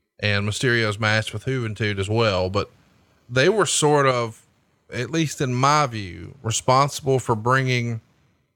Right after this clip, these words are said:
Lucha Libre to the hardcore fans, m-, you know, the quote unquote smart marks of the Northeast.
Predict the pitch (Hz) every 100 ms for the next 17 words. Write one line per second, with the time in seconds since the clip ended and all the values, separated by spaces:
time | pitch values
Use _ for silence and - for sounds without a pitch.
0 | _ _ - 117 143 - 127 127 131 117
1 | 110 107 107 104 _ _ _ _ _ _
2 | - 120 110 104 98 131 135 120 - 123
3 | 117 - 117 113 101 98 98 - - 113
4 | 92 113 92 - 131 120 104 113 - -
5 | 127 117 110 110 104 - 107 95 107 107
6 | 104 113 92 95 - -